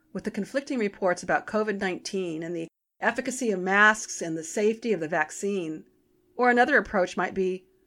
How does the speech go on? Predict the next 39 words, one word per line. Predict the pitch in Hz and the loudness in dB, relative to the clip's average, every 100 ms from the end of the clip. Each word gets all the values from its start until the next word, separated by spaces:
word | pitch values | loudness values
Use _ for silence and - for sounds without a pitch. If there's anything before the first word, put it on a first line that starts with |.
| _ - | _ -8
"I | 240 | -6
feel | 277 262 | -2 -2
so | - 254 | -2 -4
badly | 247 151 185 214 233 247 | -6 -4 -4 -2 -2 -4
for | 180 | -4
the | |
many | 175 202 220 | -2 -2 -2
small | 220 208 | -2 -4
business | 202 190 214 185 | -2 -4 -4 -4
owners | 196 208 214 | -2 -4 -6
who | 190 | -6
will | 175 | -6
never | 180 196 247 202 160 175 | -4 -4 -4 -4 -4 -4
open | 175 180 | -6 -6
their | 180 | -6
doors | 175 151 156 | -6 -8 -8
again." | 170 156 147 147 156 _ _ _ _ _ _ _ - | -10 -10 -10 -12 -20 _ _ _ _ _ _ _ -4
Making | 220 277 285 254 | -2 0 0 -4
a | |
personal | - 240 247 247 | 0 0 2 -2
statement | 247 - 214 175 147 | -2 0 0 0 -4
about | 165 175 - - | 0 0 0 -6
trending | - 240 226 190 | -6 -2 0 0
topics | 196 208 196 185 143 - - _ - | 0 0 0 -2 -8 -10 -16 _ -2
is | 220 | 2
an | 208 | 4
innocuous | 196 190 233 254 262 269 - | 6 6 6 4 -4 -4 -2
way | 208 175 165 | 0 2 0
to | 185 | -4
begin | 175 180 180 180 190 | -2 2 2 2 -2
conversation. | 185 165 170 180 165 165 147 - _ _ - | -4 -6 -6 -4 -4 -4 -10 -12 _ _ -2
What | 226 | 0
you | 277 | 0
express | 320 - 294 294 294 - _ - | 0 -2 6 6 4 -6 _ -4
in | 240 | 0
this | 233 214 | 0 2
method | 214 220 190 180 | 2 2 2 0
is | 190 | -4
common | - 220 226 233 247 | -2 0 2 0 -6